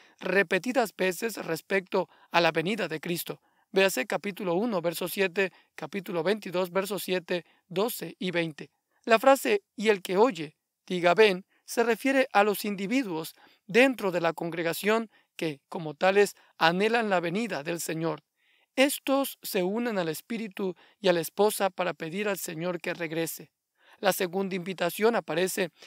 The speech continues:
en la segunda parte del versículo y dice, "Y el que tiene sed,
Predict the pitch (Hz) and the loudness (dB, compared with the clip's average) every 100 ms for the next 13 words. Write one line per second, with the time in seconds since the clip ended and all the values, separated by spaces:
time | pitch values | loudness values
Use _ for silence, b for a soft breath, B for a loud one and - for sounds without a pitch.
0 | B 208 185 - 175 190 190 175 175 175 | B -2 0 0 -4 -2 -2 0 2 0
1 | 190 170 170 175 - 254 - 156 - _ | -2 -6 -4 -6 -4 -8 -6 -12 -12 _
2 | 196 202 190 165 b b 208 190 185 185 | -4 -2 -2 -4 b b -4 -2 -2 -2
3 | 175 170 - 214 | -2 -2 2 2